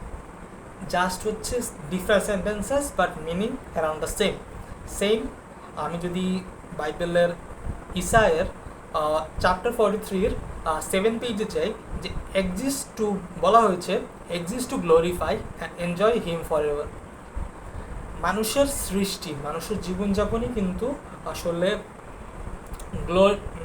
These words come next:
মানে নিজের জীবনটাকে গ্লোরিফাই করার জন্য। And what is the meaning of glorify? আপনার অনেক ধন সম্পদ থাকতে হবে, প্রচ-, প্রচণ্ড প্রাচুর্যতা থাকতে হবে? No, that is the not the meaning of, uh, glorify। The meaning of glorify is যে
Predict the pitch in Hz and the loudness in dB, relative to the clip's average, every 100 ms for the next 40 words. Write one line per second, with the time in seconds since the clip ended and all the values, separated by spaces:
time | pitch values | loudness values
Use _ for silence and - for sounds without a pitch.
0 | 156 160 165 175 202 185 180 202 208 196 | -4 0 0 2 2 2 2 2 2 2
1 | 170 170 208 202 160 147 139 139 151 - | 4 4 6 6 6 4 0 -4 -10 -12
2 | - - - 170 - - 185 214 214 226 | -14 -16 -12 -10 -4 4 4 4 2 2
3 | 226 226 190 202 233 233 233 196 196 190 | 4 2 4 4 4 4 2 2 0 0
4 | 180 196 165 165 165 190 202 196 196 - | 0 0 0 0 0 0 0 0 0 2
5 | 190 196 196 190 - - - 196 214 202 | 2 2 -2 -6 -6 -8 -6 -4 -2 0
6 | 202 175 214 196 220 226 208 196 262 254 | 2 2 2 0 2 4 2 0 2 2
7 | 247 - - - - 170 208 135 - - | 4 0 -4 -14 -4 4 6 4 0 0
8 | 180 202 202 196 196 190 190 170 202 226 | 2 2 2 4 4 2 2 2 2 4
9 | 247 294 - - - - - - 151 143 | 4 2 0 -12 -14 -14 -14 -8 -2 0
10 | 147 - - - 170 160 185 208 190 - | 0 -2 -14 -10 -6 2 4 4 0 -4
11 | - - - - - - 151 190 233 285 | -10 -16 -16 -14 -10 -6 -2 0 2 2
12 | 214 202 208 196 156 143 151 262 - - | 2 2 2 2 0 0 -2 0 -2 -6
13 | - - - - - 180 | -12 -12 -12 -12 -6 0